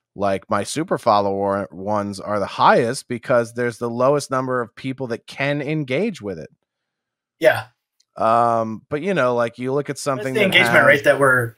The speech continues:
Speaker 2: looking for. So
Speaker 1: Yeah, it's like, well, I, you know, they say anything around, I think, like, anything around two percent is industry standard. Anything over that is considered high, but it's like,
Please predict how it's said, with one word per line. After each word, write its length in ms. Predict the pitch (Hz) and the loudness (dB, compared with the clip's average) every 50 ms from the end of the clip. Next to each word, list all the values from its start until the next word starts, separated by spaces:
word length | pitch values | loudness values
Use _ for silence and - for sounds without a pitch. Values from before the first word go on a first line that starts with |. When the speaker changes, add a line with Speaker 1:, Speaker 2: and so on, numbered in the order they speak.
| _ _ _ _ _ | _ _ _ _ _
Speaker 2:
looking 240 | - 175 - 147 120 | -4 -2 0 -2 -4
for. 260 | 113 - 101 98 - - _ _ _ _ | -4 -6 -10 -12 -14 -16 _ _ _ _
So 320 | - - 147 113 95 - - - _ _ _ | -8 -4 -2 -2 -2 -4 -8 -14 _ _ _
Speaker 1:
Yeah, 240 | - 269 349 381 302 | -10 -6 -4 -2 -2
it's 140 | 139 - - | -2 -2 0
like, 260 | 131 131 131 127 - | 0 0 0 0 0
well, 240 | 139 156 151 151 143 | 2 4 4 4 4
I, 120 | - 151 156 | 2 0 -2
you 200 | 131 180 202 196 | 0 -2 -2 -2
know, 120 | 151 123 | -2 -2
they 120 | 117 135 147 | -2 -4 -6
say 220 | - - 196 190 | -4 -4 -4 -4
anything 360 | 165 175 196 202 190 214 202 190 | -4 -4 -6 -6 -6 -6 -4 -4
around, 600 | 170 143 139 139 135 135 135 135 135 135 135 120 | -4 -2 0 0 2 2 2 0 0 -2 -4 -6
I 60 | 123 | -8
think, 280 | 120 - 175 185 - _ | -8 -8 -10 -10 -10 _
like, 220 | - 117 123 120 - | -10 -8 -8 -8 -8
anything 460 | 113 120 131 135 120 - 131 123 120 | -10 -10 -10 -10 -10 -10 -10 -8 -8
around 580 | 117 107 104 107 104 104 107 104 104 101 92 - | -8 -6 -4 -4 -4 -4 -4 -6 -8 -8 -12 -14
two 220 | - - 131 117 | -12 -10 -10 -10
percent 540 | - - 107 - - - 107 104 107 107 - | -10 -12 -12 -12 -8 -8 -6 -6 -6 -8 -10
is 240 | 98 104 98 92 - - | -12 -12 -12 -14 -14 -12
industry 420 | 107 107 101 98 - - 104 101 | -12 -10 -10 -12 -12 -12 -12 -12
standard. 600 | - - - 98 95 98 101 104 110 110 110 - _ _ _ _ _ _ _ _ _ _ | -12 -12 -10 -10 -8 -8 -8 -8 -8 -10 -10 -12 _ _ _ _ _ _ _ _ _ _
Anything 380 | - 110 127 123 - - 113 110 | -8 -6 -6 -6 -6 -6 -2 2
over 240 | 113 113 110 110 107 | 2 2 2 2 0
that 200 | 104 101 101 101 | 0 0 0 -2
is 140 | 101 - - | -4 -8 -10
considered 480 | - 104 92 - - 104 95 98 92 | -12 -14 -14 -10 -10 -8 -8 -8 -8
high, 500 | - - - 104 95 92 95 101 104 113 | -10 -12 -6 -4 -2 0 0 2 0 0
but 160 | 113 98 101 | -2 -2 -6
it's 220 | 95 92 - - - | -6 -8 -10 -8 -6
like, 240 | 98 92 90 90 | -6 -6 -6 -8